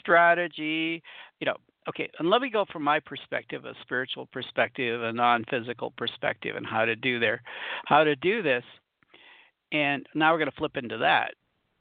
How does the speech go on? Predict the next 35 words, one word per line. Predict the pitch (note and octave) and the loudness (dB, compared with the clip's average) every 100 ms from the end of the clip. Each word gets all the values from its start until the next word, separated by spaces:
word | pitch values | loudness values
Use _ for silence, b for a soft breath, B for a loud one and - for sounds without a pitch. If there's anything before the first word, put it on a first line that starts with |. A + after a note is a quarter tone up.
| _ | _
And, | G3 G3+ | -2 0
and, | G#3 G#3 | 0 0
and, | G#3 G3 - | 0 0 2
and | G3 | 4
of | F#3 - | 2 4
course, | B3+ G3 | 2 2
you | - | 4
gotta | E3 D3+ | 4 4
let | D#3+ - | 0 0
go | D3+ | -2
of | C#3 | -2
the | C3 | -2
bungee | C#3 C#3 C#3 | 0 0 -6
cords | B2+ A#2+ E2 _ - _ _ _ _ - | -10 -12 -12 _ -20 _ _ _ _ -8
that | C#3+ | -6
are | A#2+ | -4
holding | C3+ C#3 C#3 | -4 -6 -8
you | A#2 | -8
back, | A#2 A2 - - | -2 -2 -2 -2
right? | C3 D3+ - - | 2 2 0 2
Letting | C#3 F3+ F#3 | 4 4 4
go | E3+ E3 | 2 0
of | C3+ | -2
the | |
bungee | C3 C3 B2+ A#2+ | -2 -2 -4 -10
cords, | - C3+ B2+ A#2 - | -6 -4 -6 -8 -8
releasing | C#3+ C#3+ D#3+ F#3+ F3+ D3 | -4 0 2 2 2 4
them, | C#3 C3+ B2+ - B B B - | 6 4 0 -6 B B B -4
releasing | C3 C#3+ E3+ F#3+ D#3+ | 0 2 2 2 0
the | C#3 C3 B2+ - B B B - D3 | 2 2 0 -4 B B B -2 4
false | D3 D#3 - | 6 4 -2
beliefs | C3+ C#3 C3+ - | -2 -2 -2 -4
about | C3 B2+ - | 0 0 0
yourself, | C3+ - C#3+ C3+ B2+ B2 _ _ B B B | -10 -6 -2 0 0 -4 _ _ B B B
the | B2+ | -14